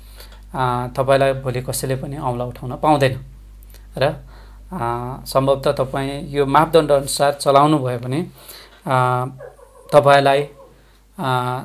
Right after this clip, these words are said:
सरकार पक्षबाट पनि, समाजबाट पनि, कतैबाट पनि तपाईँलाई चाहिँ, अ, एउटा औँला उठाउने ठाउँ पनि पाउँदैन। त्यो भएको कारणले यसलाई चाहिँ, अ, एकचोटि पढेर,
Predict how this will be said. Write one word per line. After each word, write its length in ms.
सरकार 420
पक्षबाट 580
पनि, 320
समाजबाट 640
पनि, 520
कतैबाट 420
पनि 300
तपाईँलाई 420
चाहिँ, 240
अ, 400
एउटा 500
औँला 220
उठाउने 460
ठाउँ 200
पनि 200
पाउँदैन। 400
त्यो 100
भएको 160
कारणले 260
यसलाई 220
चाहिँ, 520
अ, 340
एकचोटि 460
पढेर, 320